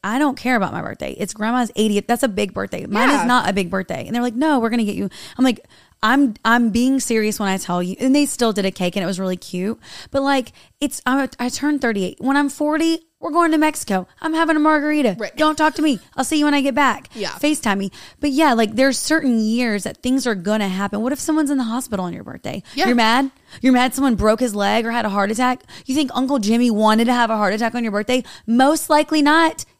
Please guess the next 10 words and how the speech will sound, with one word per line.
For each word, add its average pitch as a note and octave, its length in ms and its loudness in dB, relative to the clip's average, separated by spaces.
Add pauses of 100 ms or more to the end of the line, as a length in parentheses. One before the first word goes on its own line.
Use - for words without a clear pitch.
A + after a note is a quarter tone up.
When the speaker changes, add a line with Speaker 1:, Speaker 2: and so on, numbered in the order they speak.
(520)
Speaker 1:
Ja-, B3+ 480 2
Janice, B3+ 680 2
I A3 40 -2
don't A3+ 140 0
know A3+ 100 0
what - 100 2
her A#3+ 60 0
name A3+ 200 2
is. A3 240 0
Speaker 2:
<laughs> - 280 -14